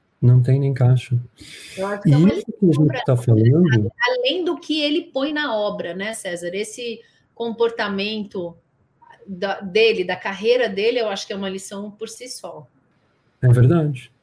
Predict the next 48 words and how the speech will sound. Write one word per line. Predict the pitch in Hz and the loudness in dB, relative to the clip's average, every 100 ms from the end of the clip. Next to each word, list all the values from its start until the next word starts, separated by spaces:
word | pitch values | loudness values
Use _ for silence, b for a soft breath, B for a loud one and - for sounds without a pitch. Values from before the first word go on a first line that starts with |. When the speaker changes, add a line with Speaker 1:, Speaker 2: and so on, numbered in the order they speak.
| _ _ | _ _
Speaker 1:
É, | 151 156 127 123 | 2 4 4 4
é, | 131 | 4
não, | 139 143 | 4 4
não | 139 131 135 | 4 4 4
é | 131 | 4
só | 131 - 143 151 | 2 2 4 6
o, | 151 156 135 117 117 | 6 6 6 4 4
não | 113 120 | 4 6
é | 123 | 6
só | 123 - 131 | 2 2 4
a | 127 | 6
obra | 117 123 123 120 | 6 4 4 6
em | 120 | 4
si, | 120 - 131 | 2 2 4
mas | 127 110 | 6 4
o | 110 | 4
jeito | 101 127 127 | 2 0 0
que | - | 2
a | |
obra | 120 117 123 | 4 4 4
foi | 120 | 2
feita, | 113 - 117 120 123 120 107 | 0 2 2 4 2 2 0
o, | 110 | 2
o, | 117 120 B B B | 0 -2 B B B
é, | 131 135 | -4 0
toda | - 147 | 4 4
essa | 156 - 139 | 4 4 2
discussão, | 123 - 127 139 135 | 2 2 2 4 4
né, | 135 123 | 6 6
que | 120 | 6
a | |
gente | 113 120 | 6 4
tava | 131 120 | 4 4
tendo | 120 135 127 | 4 4 6
agora, | 123 123 123 | 6 6 6
assim, | 120 - 123 | 6 6 6
o, | 127 | 4
o, | 120 - 131 B B B B _ | 2 0 -4 B B B B _
pra | - 143 | 2 4
onde | 180 170 | 4 4
vai | 175 | 4
essa | 170 - | 2 2
obra? | 151 160 127 | 2 4 4
Essa | 120 139 | 4 4
obra | 135 147 | 2 2
vai | 147 | 2
ser | 127 | 0
apagada, | 151 151 127 127 143 139 107 110 | 0 2 4 4 4 2 0 -2